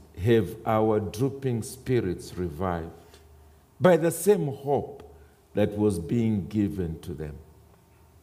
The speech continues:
Help us, O Lord, to walk in trust of you and to obey you as your people, even in the days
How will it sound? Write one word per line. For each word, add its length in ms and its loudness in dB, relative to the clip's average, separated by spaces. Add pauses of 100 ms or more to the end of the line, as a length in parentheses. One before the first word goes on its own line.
(720)
Help 300 4
us, 220 2
O 100 4
Lord, 400 0 (1160)
to 580 -2 (520)
walk 580 2 (320)
in 260 -2
trust 600 -6 (380)
of 200 -6
you 160 -12 (960)
and 240 4
to 200 2
obey 760 4 (320)
you 480 -4 (500)
as 360 0
your 240 4
people, 560 -8 (460)
even 600 4 (480)
in 220 0
the 100 6
days 680 2